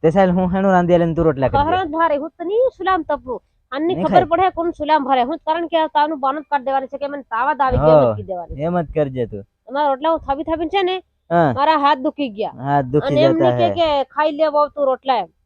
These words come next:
Speaker 1: પણ
Speaker 2: મારા
Speaker 1: તાર
Speaker 2: દિલથી તો મને ઘાડી ઘાડીને થાળી માલવાનું.
Speaker 1: તાર હાલવાનું જ હોય ને, તાર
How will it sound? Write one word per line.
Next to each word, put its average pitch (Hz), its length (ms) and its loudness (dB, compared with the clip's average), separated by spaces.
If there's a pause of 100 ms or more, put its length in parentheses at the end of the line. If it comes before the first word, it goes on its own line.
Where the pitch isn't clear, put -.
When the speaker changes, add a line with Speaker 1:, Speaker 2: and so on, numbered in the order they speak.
(360)
Speaker 1:
પણ 165 60 0
Speaker 2:
મારા 170 220 6
Speaker 1:
તાર 175 100 8
Speaker 2:
દિલથી 175 180 -2
તો 349 100 -4
મને 339 140 -2
ઘાડી 311 220 2
ઘાડીને 349 200 0
થાળી 311 280 0
માલવાનું. 262 500 2
Speaker 1:
તાર 165 220 8
હાલવાનું 190 440 8
જ 190 40 2
હોય 208 140 8
ને, 202 140 4
તાર 185 260 8